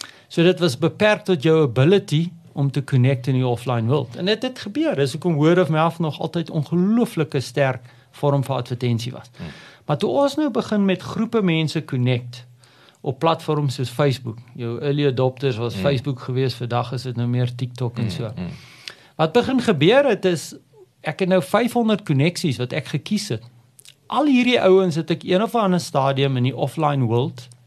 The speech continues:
Speaker 1: ontmoet.
Speaker 2: Hmm.
Speaker 1: Dis familie, dis skoolvriende, dis universiteitmaats en so aan. En nou kan ek het deur, so toe wat gebeur is, jy die connection het begin vorm, groepe.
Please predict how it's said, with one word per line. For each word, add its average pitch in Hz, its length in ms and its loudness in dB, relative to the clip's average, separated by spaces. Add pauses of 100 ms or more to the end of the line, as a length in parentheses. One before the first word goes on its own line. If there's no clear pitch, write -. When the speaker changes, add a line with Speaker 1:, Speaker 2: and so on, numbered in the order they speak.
(280)
Speaker 1:
ontmoet. 120 500 -2 (120)
Speaker 2:
Hmm. 202 220 -4 (100)
Speaker 1:
Dis 127 160 -6
familie, 131 720 0
dis 120 240 -10
skoolvriende, 143 920 0
dis 117 200 -6
universiteitmaats 131 1120 -4 (560)
en 117 120 -2
so 120 180 -6
aan. - 140 -12 (760)
En 196 480 0 (420)
nou 262 540 4 (140)
kan 185 220 2
ek 202 220 0
het 208 160 2
deur, 185 400 4
so 180 220 2
toe 233 180 -2
wat 285 200 0
gebeur 165 380 2
is, 143 160 0
jy 143 160 0
die 147 140 -4
connection 147 920 -2 (220)
het 139 180 -8
begin 131 300 -2
vorm, 117 380 -4
groepe. 135 420 -4